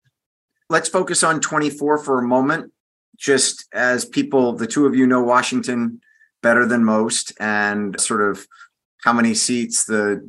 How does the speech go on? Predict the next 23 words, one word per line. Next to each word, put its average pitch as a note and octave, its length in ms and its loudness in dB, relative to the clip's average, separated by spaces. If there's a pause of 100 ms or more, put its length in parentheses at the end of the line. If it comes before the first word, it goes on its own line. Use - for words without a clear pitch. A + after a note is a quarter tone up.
Dems A#2 340 2
and A2 100 0
the G#2+ 60 2
Republicans G#2+ 640 -4
have G#2+ 220 0
to G2+ 80 -8
defend A2 520 0
come G#2+ 280 -2
twenty G#2+ 260 -4
twenty-four, A2+ 840 0 (200)
the - 60 -14
presidential G#2+ 880 0
election. G#2 800 0 (260)
Jeff, A#2 280 0
let B2 100 0
me A#2+ 80 0
throw A#2+ 260 -2
that A2 300 0
hot A#2 240 0
potato A2 320 -4
over G#2+ 160 -4
to G2+ 80 -8
you. G#2+ 260 -4